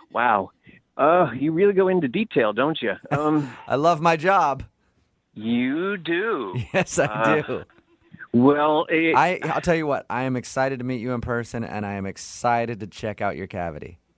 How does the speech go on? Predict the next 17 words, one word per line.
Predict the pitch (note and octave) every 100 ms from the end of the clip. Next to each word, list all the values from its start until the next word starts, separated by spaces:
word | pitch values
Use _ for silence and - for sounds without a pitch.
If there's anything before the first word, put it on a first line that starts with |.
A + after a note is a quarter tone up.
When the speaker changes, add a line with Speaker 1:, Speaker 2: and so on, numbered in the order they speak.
| _ -
Speaker 1:
Yeah. | - G#2 A#2 B2 F#2 -
Um. | B2 C#3 C#3+ D3+ -
<laughs> | F3 - - - - -
Yeah. | A#2 A2
This, | A#2 F#3+ -
this | D#3 F#3 -
isn't | F3 E3+ C#3
gonna | C#3+ B2+
happen. | A#2 G#2+ - G2
This | A#2 -
is | A#2+ G#2
really, | A2 B2+ A#2+ A2+ G#2+ F2+
uh, | E2 D2+ - _ - B2 G#2+ _
<laughs> | -
this | D#3 C#3+
is | G2+
just | G#2